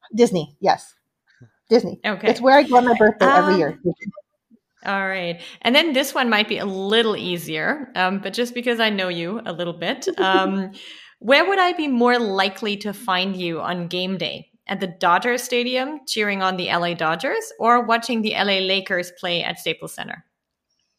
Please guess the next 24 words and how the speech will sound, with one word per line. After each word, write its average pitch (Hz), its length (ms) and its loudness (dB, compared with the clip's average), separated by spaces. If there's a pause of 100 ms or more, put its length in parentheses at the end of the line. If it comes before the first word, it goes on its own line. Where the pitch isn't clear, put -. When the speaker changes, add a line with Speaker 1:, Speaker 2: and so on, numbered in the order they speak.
(100)
Speaker 1:
Oh, 240 260 8
Dodgers. 165 520 -2
Baseball 214 460 -2
all 180 200 2
the 185 120 -8
way. 170 280 -6 (300)
I've 190 80 -4
been 208 120 4
a 196 40 2
baseball 220 380 4
fan 202 320 0
since 202 160 -4
I 175 100 8
was 175 160 4
a 147 80 2
little 208 280 2
kid. 202 360 4
My 147 120 -2
grandpa 190 400 4
took 233 260 -2
me 233 80 0
to 214 80 2
games 220 380 -2
at 190 240 2